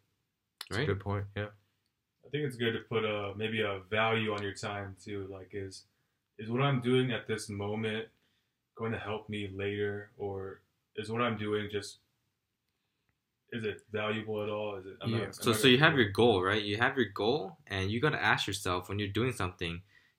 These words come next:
Speaker 2: is what I'm doing right now going to help me reach my goal? And that's a super important thing, because if it's not, then why are you doing it?
Speaker 3: Yep.
Speaker 2: And
Speaker 1: Yep.
Speaker 2: there's something probably more productive that you can do to reach your goal.
Speaker 1: And you'll find yourself saying no to a lot more things.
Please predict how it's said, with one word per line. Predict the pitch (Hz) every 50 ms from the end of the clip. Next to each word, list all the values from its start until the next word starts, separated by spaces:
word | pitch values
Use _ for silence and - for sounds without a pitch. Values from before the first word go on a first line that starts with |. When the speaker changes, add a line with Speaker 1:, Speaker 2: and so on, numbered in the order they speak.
| _ -
Speaker 2:
is | 113 117 117
what | 131 170 202
I'm | 196 151 143
doing | 143 143 151 147 135
right | 123 123 123 110
now | 110 110 110 113 110
going | 110 120 123 131
to | 113 92
help | 101 113 120 120
me | 117 113
reach | 101 90 98 110 110 - -
my | 110 101 101 92
goal? | 98 - - 101 98 90 80 80 - _ -
And | 87 95
that's | 104 135 151 165
a | 147
super | 147 - 151 147 147 143
important | 110 101 101 - 127 120 107 98 92 -
thing, | 107 120 127 113
because | 104 98 110 104 95
if | 104 104 135
it's | 127 113
not, | 101 98 113 143 147
then | - 113 104
why | 110 131
are | 147
you | 156 135
doing | - 110 131 147 123
it? | 98 - - _ _ _ _ _ -
Speaker 3:
Yep. | - - _ _ _ -
Speaker 2:
And | 92 92 95 95 92 98
Speaker 1:
Yep. | 98 - _ -
Speaker 2:
there's | - 107 - -
something | 135 131 - - 127 120 120 120 117 117 113 113 - _ _ -
probably | - 127 127 123
more | 120 127 123
productive | - - 104 - - 160 160 - 113
that | 110 104
you | 110 110
can | 110 98
do | 101 135 156 165
to | 160 - 127
reach | 123 165 165 - 127
your | 104
goal. | - - 90 87 82 - _ _ _ _ _ _ _ _ -
Speaker 1:
And | 101 101
you'll | 104
find | 101 101 117 110 110
yourself | 110 107 104 - - 104 101 98
saying | 101 - 101 98 95 92 92
no | 92 95 98 95
to | 92 - 87
a |
lot | 85 87 87 87 85 87
more | 92 87 87
things. | - - 90 95 107 117 -